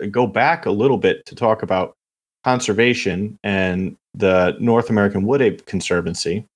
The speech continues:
and their approach for taking shots, for example, at a creature and, uh, trying to get a, a specimen,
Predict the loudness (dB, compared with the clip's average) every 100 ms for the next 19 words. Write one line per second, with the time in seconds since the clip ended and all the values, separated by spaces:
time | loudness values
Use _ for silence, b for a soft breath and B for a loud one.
0 | _ 0 0 0 2 2 2 2 2 2
1 | 0 -10 -14 _ _ _ _ -4 -2 0
2 | -2 -2 0 0 0 0 0 0 0 0
3 | 0 -2 -4 -4 -4 -2 -2 0 -2 -4
4 | -10 _ _ _ _ -4 -2 -2 -2 0
5 | 0 -2 0 2 2 2 0 -2 -2 -2
6 | -2 -2 -4